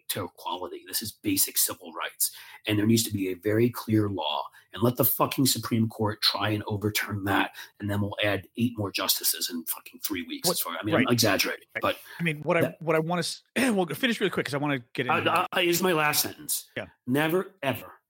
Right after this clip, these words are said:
Speaker 1: in the democracy in which I live, that is still, well, has issues with democracy, do I ever wanna have conversations again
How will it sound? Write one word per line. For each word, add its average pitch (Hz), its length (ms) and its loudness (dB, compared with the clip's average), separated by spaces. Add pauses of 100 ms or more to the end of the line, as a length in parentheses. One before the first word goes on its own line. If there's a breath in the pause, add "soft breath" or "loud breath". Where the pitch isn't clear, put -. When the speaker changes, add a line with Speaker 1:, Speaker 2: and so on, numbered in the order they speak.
(200)
Speaker 1:
in 120 80 -2
the 117 80 4
democracy 110 840 -2
in 95 140 -6
which 87 280 -6
I 90 140 0
live, 80 460 -6
that 92 80 -4
is 95 120 0
still, 131 520 4 (220)
well, 95 300 -4 (200)
has 107 340 -2
issues 85 340 0
with - 80 -20
democracy, 95 600 -6 (260 loud breath)
do 127 140 2
I 143 40 2 (100)
ever 139 200 2
wanna 135 200 4
have 120 180 0
conversations 104 760 -6
again 82 400 -10